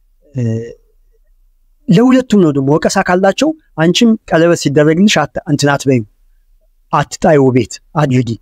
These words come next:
አብርሽ ደግሞ ቀለበት አድርግላት ብለው ራሱ በጣም ብዙዎች ኮመንቴ ተነቦልኛል። ልክ ነሽ፣ አመሰግናለሁ ይሄን ስላደረጋችሁ ብሎ ምስጋና የሚያቀርቡ አሉ።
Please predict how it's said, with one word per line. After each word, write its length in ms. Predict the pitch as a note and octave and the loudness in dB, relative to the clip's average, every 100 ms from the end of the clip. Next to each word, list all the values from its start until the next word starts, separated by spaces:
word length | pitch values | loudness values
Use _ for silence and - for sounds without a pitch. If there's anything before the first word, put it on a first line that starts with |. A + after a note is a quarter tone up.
| _ - | _ -2
አብርሽ 280 | D#3+ D#3+ - | 2 2 2
ደግሞ 180 | F3+ G3 | 0 0
ቀለበት 360 | - D#3 C#3+ C#3+ | 0 0 0 0
አድርግላት 520 | C3+ B2 C3+ B2+ - | -2 -2 0 -2 -2
ብለው 200 | C#3 G3+ G3 | 0 2 2
ራሱ 220 | F#3+ A3+ C4+ _ _ | 2 0 -4 _ _
በጣም 300 | G3 - C#4+ A#3+ | -6 -4 0 0
ብዙዎች 300 | E3 A3 - - D#3 - | 2 0 0 -2 -2 0
ኮመንቴ 360 | D#3+ E3+ E3 E3+ | 0 0 2 0
ተነቦልኛል። 800 | E3 D#3+ D#3+ D3+ D#3+ D3+ D#3 D#3 D#3 _ _ _ | 2 0 0 0 0 2 2 2 -2 _ _ _
ልክ 200 | C3+ D#3 E3 | -4 -2 0
ነሽ፣ 180 | D#3 D#3 | 0 0
አመሰግናለሁ 720 | D#3 D#3 D3+ C#3+ D#3 D#3 D#3 | 0 2 0 0 0 2 2
ይሄን 200 | D#3 D3+ | 2 0
ስላደረጋችሁ 640 | D3+ D3+ D3+ D#3 D3+ D3 E3+ | 0 0 2 0 0 0 0
ብሎ 120 | A#3 | 2
ምስጋና 320 | C4+ F4+ F4+ | 2 2 0
የሚያቀርቡ 420 | F4 E4+ - A3+ | 0 0 -2 -2
አሉ። 140 | C4 | -2